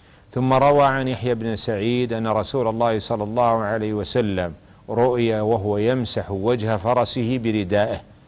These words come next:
فسئل عن ذلك، هذا من باب الإكرام للخيل، فقال: "إني عتبت الليلة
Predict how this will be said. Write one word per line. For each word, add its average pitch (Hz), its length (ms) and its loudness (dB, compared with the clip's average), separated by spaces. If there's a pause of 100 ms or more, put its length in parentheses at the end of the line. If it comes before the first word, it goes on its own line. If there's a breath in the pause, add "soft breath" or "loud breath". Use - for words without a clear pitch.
(320 soft breath)
فسئل 117 600 -2
عن 101 280 0
ذلك، 90 400 -2
هذا 95 160 -4
من 104 200 -2
باب 113 200 0
الإكرام 107 560 -4
للخيل، 95 440 -2 (400 loud breath)
فقال: 107 320 0
"إني 107 360 -2
عتبت 101 580 -6
الليلة 117 880 -2